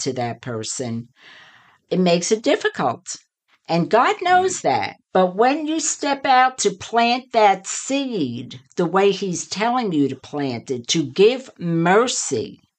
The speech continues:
Speaker 1: to give them what they do not deserve, he says you pray for them that they would be blessed. Well, what is the blessing?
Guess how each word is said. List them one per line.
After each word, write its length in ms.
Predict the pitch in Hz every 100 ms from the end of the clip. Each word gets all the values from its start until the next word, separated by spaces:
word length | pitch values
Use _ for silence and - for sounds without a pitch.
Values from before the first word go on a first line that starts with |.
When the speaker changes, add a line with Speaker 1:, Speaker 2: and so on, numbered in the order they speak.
| -
Speaker 1:
to 160 | 170
give 380 | 147 180 220 254
them 240 | 233 202 185
what 200 | 196 190
they 300 | 175 165 139 -
do 300 | - 202 269
not 440 | 269 196 131 123 - _ _
deserve, 720 | 143 127 131 120 - - - _ _ _ _ _
he 200 | - 180
says 440 | 175 - 180 170 170
you 200 | 165 147
pray 460 | - - 214 240 269
for 260 | 269 208 165
them 400 | 156 156 151 151
that 240 | 156 143
they 180 | 170 170
would 260 | 165 165 160
be 200 | 151 135 120
blessed. 680 | 151 202 226 127 - - - - - -
Well, 220 | 185 180 175
what 220 | 214 254
is 240 | 277 233
the 80 | 220
blessing? 920 | 175 185 196 240 277 - 143 110 123